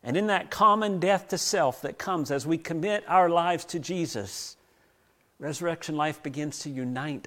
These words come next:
us. That's why the way we treat other people is so important. That's why I want you to think about your in-, interactions with other brothers and sisters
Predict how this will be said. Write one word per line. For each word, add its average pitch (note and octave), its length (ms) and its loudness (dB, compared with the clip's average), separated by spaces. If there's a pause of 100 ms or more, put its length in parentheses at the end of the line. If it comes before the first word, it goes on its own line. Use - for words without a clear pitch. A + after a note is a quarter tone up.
us. - 640 -10 (1900)
That's - 240 -8
why F#3+ 360 2 (300)
the C#3 140 -4
way D3+ 180 2
we D3+ 140 0
treat F3 420 -4
other D#3+ 240 -4
people D#3 400 -8
is - 140 -6
so C#3+ 260 -4
important. C#3+ 380 -6
That's C3+ 160 -8
why D#3+ 100 0
I D#3+ 40 2
want D#3+ 180 -2
you D#3+ 60 0
to D#3+ 60 2
think G#3+ 300 -4
about A#2+ 380 2 (260)
your D3 160 0
in-, G#3 320 -2
interactions F3 760 0
with D3 180 -4
other F#3 340 0
brothers F3 340 0
and D#3+ 100 -4
sisters G3+ 420 -8